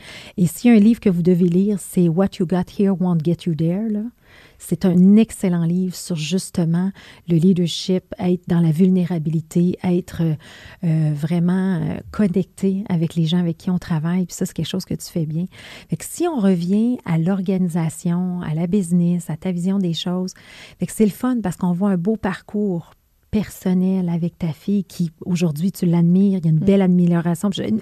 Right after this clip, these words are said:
Speaker 1: euh, admiration, je dirais, qui doit être réciproque autant mère-fille, puis ça, c'est génial. Et là, on arrive dans l'organisation et là, il y a une évolution, dans le fond, du modèle d'affaires,
Speaker 2: Mm.
Speaker 1: puis comment on voit ça. Euh, parce que je pense que vous avez plus de mille,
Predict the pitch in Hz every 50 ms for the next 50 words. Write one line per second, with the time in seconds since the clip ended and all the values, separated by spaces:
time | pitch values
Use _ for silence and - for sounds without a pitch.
0 | - 208 196 - - - - - 220 214 214 214 214 190 196 196 175 - 220 214
1 | 185 170 190 175 202 - - 175 185 175 - 190 175 - 170 180 160 - - -
2 | - - 196 190 - 190 175 170 - 190 185 185 - - - - - - - -
3 | 170 185 190 - 185 160 - - - - 214 233 262 247 220 - - - 190 -
4 | - 190 180 156 180 175 175 175 180 196 233 254 254 240 - - - - - -
5 | - - - - 190 190 190 226 254 277 269 214 185 220 254 226 226 202 185 185
6 | 175 151 180 175 175 170 160 180 165 170 - - 214 214 226 240 247 - - -
7 | 170 175 170 185 208 226 247 254 254 220 196 175 175 165 170 185 196 220 240 214
8 | 220 240 233 208 190 160 - - - 202 208 220 196 185 160 151 - 196 196 196
9 | 170 160 185 180 180 185 202 202 190 175 190 190 185 175 160 165 156 - - -
10 | 160 165 190 196 180 170 202 190 - - 196 185 180 180 180 185 170 170 165 160
11 | 156 - - - 202 233 285 - - - - - - - - - - - - -
12 | 190 180 175 165 160 - 185 165 - - - 180 - - 254 277 302 - - 196
13 | 160 151 170 156 185 220 - - - - 247 - - 185 160 165 160 165 170 180
14 | 208 240 294 302 285 220 185 165 156 147